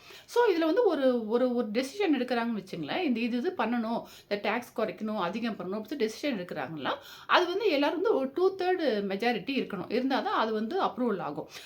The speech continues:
அது வந்து நம்ம வந்து இது இம்-, இம்ப்ளிமெண்ட் பண்ண முடியும். அது மாதிரி தான் ரூல்ஸ். அது பிரகாரம் வந்து ஃபிஃப்டி ஃபிஃப்த் வந்து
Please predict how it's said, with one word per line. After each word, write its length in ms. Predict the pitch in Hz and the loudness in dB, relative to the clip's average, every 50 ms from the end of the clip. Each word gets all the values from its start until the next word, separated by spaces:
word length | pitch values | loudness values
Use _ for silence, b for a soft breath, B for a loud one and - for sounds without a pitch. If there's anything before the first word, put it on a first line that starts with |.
| B B B | B B B
அது 160 | B 226 247 | B 4 4
வந்து 280 | 233 226 240 330 453 403 | 4 2 0 0 0 2
நம்ம 200 | 302 233 214 214 | 2 2 0 0
வந்து 260 | 208 226 302 294 247 | -2 -2 -2 0 0
இது 140 | 220 220 220 | 0 0 0
இம்-, 260 | 202 220 226 233 - | 0 -2 -2 -4 -4
இம்ப்ளிமெண்ட் 460 | - - 262 269 269 247 220 185 - | -4 -4 -4 0 0 0 0 0 -2
பண்ண 220 | - 190 180 202 202 | -4 -4 -2 -2 -2
முடியும். 300 | 190 165 143 151 - - - | -2 -4 -6 -8 -10 -8 -6
அது 160 | - 220 233 | -4 -2 0
மாதிரி 260 | 233 220 202 208 285 | 0 0 0 0 0
தான் 240 | 330 302 226 175 151 | 0 0 0 -2 -2
ரூல்ஸ். 360 | 175 170 147 135 - - - - 523 - B B B B B B B | -2 -4 -4 -6 -6 -4 -4 -4 -4 -4 B B B B B B B
அது 240 | - 330 381 403 | 6 6 6 4
பிரகாரம் 400 | 403 - 359 349 349 370 403 415 | 2 -2 -4 -4 -2 -2 -2 -2
வந்து 260 | 349 294 359 523 523 - | 0 0 2 0 0 0
ஃபிஃப்டி 260 | 370 349 - - 403 | -2 -6 0 2 2
ஃபிஃப்த் 400 | 392 - 294 277 - - - 294 | 2 2 -2 -10 -10 -8 -6 -4
வந்து 260 | 262 226 214 208 392 | -4 -4 -4 -2 -2